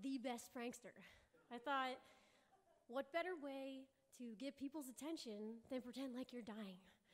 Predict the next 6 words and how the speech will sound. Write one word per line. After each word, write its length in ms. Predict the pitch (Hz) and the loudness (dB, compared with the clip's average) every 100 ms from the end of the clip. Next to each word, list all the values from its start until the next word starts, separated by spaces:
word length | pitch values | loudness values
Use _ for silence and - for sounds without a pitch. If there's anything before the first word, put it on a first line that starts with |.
| - - | -20 -10
or 120 | 240 262 | -2 2
you're 160 | 294 | 4
gushing 480 | 226 277 302 285 262 | 4 2 2 0 -2
blood?" 320 | 233 247 190 - - - - - - - - - - | 0 0 -2 -8 -18 -20 -20 -20 -20 -20 -20 -18 -6
So, 640 | - 302 294 285 277 269 - - - - - - - - - | 8 12 12 10 8 6 -2 -18 -20 -20 -20 -18 -16 -12 -8
eventually, 800 | 269 294 466 - 320 302 294 | 0 4 4 2 -2 0 -2